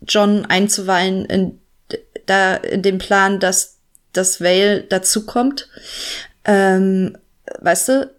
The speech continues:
das war halt auch so ein, so ein bisschen, warum macht sie da so ihren, ihr eigenes Ding auf? Da sind völlig wahrscheinlich unnötig einfach Leute bei draufgegangen und John hätte bei draufgehen können, unnötigerweise. Ähm, wenn sie einfach so viel mehr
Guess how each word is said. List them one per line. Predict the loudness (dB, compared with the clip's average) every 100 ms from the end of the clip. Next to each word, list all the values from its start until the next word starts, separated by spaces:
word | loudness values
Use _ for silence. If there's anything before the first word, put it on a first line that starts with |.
| -2
das | 0 2
war | 4
halt | 4 2
auch | 2 2 2
so | 2 4
ein, | 6 4 2 -2 -6 -4 0
so | 2
ein |
bisschen, | 2 2 0 0
warum | -2 -4 -4 -4 0 0
macht | 0 -2
sie | 0
da | 0
so | 0
ihren, | 0 0 0 -4 -2
ihr | 0
eigenes | 0 2 2 0 0
Ding | 0 2
auf? | 0 -2
Da | -4
sind | -2 -4 -4
völlig | -2 0 0 -4 -4
wahrscheinlich | -2 0 2 2 2 0 0
unnötig | 2 4 2 0 -4 -2
einfach | -2 0 0
Leute | 2 0 0
bei | 0 0
draufgegangen | 0 0 -2 0 0
und | 2 2
John | 2 4
hätte | 2 0 0
bei | 0
draufgehen | 0 -2 -2 -4 0
können, | 0 0 -2 -12 -16 -8 2
unnötigerweise. | 4 4 2 -2 0 2 0 2 -2 -4 -20 _ -20 -20 -20 _ _ 0
Ähm, | 4 4 2 0 -2 -6 -4
wenn | 2 4
sie | 4
einfach | 2 0
so | 0 -2
viel | 2 4
mehr | 4 4 2 2 0